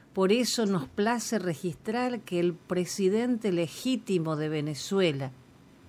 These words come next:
Juan Guaidó, y la Asamblea Nacional hicieron lo correcto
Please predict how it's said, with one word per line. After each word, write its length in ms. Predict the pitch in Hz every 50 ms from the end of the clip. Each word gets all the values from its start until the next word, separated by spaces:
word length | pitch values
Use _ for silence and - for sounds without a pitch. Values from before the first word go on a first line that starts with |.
| - - - - - - -
Juan 300 | 220 226 233 233 226 208
Guaidó, 480 | 185 170 160 160 160 160 170 170 160
y 80 | 156 151
la 240 | 147 151 147 151 151
Asamblea 580 | 156 147 - 175 175 180 196 208 220 226 208
Nacional 560 | 190 175 165 147 - - 160 165 190 214 220 214
hicieron 480 | 196 - 214 214 214 214 202 196 185
lo 220 | 185 190 180 160 -
correcto 760 | 190 185 180 185 196 214 262 233 - - - - - -